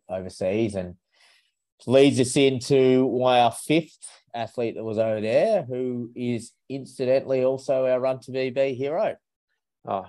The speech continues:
Speaker 2: mate, not just Run to P B hero, my hero.
Speaker 1: <laughs> Yeah, he is.
Speaker 2: <laughs> I'm very impressed with this. Um, Edo
Speaker 1: Impressed and
Speaker 2: Sutanto.
Speaker 1: jealous, I think we are as well, aren't we?
Speaker 2: Oh,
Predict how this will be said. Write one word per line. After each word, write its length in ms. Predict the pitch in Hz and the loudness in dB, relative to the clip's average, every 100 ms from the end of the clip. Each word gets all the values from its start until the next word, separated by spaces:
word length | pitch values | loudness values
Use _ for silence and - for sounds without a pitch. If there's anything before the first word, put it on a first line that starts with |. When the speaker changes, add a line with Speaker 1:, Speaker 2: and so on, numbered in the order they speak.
| - | -10
Speaker 2:
mate, 240 | 107 104 | -12 -8
not 180 | 117 139 | -6 -6
just 200 | 160 139 | -6 -4
Run 160 | 107 107 | -4 -4
to 100 | 104 | -4
P 180 | 101 95 | -2 -2
B 320 | 101 117 - - | -2 -4 -6 -10
hero, 360 | 117 104 95 | -2 2 2
my 300 | 92 104 139 | 2 2 2
hero. 320 | 120 104 - - | 2 2 2 -2
Speaker 1:
<laughs> 80 | - | 2
Yeah, 200 | 190 - - | 2 2 0
he 80 | |
is. 80 | 139 135 | 0 2
Speaker 2:
<laughs> 1300 | 139 131 131 185 165 147 - - - _ _ 180 139 | 0 2 2 2 0 -2 -6 -20 -20 _ _ -6 0
I'm 180 | 143 | 0
very 280 | 113 120 127 | 2 0 0
impressed 400 | 131 127 127 - | -4 -8 -10 -6
with 180 | 110 101 | -4 -4
this. 240 | 127 - | -6 -10
Um, 320 | 110 104 107 185 _ _ _ 139 | -8 -6 -8 -12 _ _ _ -2
Edo 180 | 139 | 2
Speaker 1:
Impressed 360 | 127 156 208 104 | 2 4 2 0
and 100 | 165 | -2
Speaker 2:
Sutanto. 140 | 117 | -2
Speaker 1:
jealous, 440 | 131 127 - 151 - | 0 0 2 -2 -4
I 140 | 104 | -8
think 260 | - 107 92 | -8 -12 -10
we 180 | 95 90 | -10 -8
are 260 | 87 98 104 | -6 -6 -6
as 100 | 101 | -4
well, 240 | 113 110 | -4 -2
aren't 160 | 104 104 | -4 -8
we? 180 | 101 - _ _ _ - | -14 -18 _ _ _ -2
Speaker 2:
Oh, 340 | 107 101 92 | 2 2 0